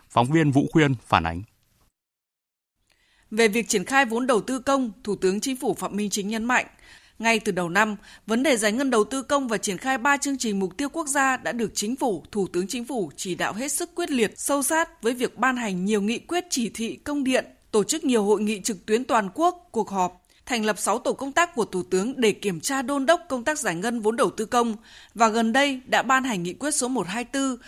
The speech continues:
Speaker 2: về các nhiệm vụ, giải pháp chủ yếu thúc đẩy giải ngân vốn đầu tư công những tháng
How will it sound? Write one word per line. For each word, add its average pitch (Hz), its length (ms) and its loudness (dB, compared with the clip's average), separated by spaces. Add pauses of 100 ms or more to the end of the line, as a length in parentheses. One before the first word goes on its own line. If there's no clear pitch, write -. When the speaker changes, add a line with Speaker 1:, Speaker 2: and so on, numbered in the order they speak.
(160)
Speaker 2:
về 214 200 2
các 349 180 0
nhiệm 277 200 0
vụ, 208 160 -4
giải 202 200 -2
pháp 320 260 -4
chủ 226 160 0
yếu 196 400 0
thúc 359 160 -8
đẩy 208 220 2
giải 170 200 -2
ngân 220 200 -4
vốn 208 180 0
đầu 196 220 0
tư 226 80 -2
công 233 400 0
những 202 180 -10
tháng 220 220 -2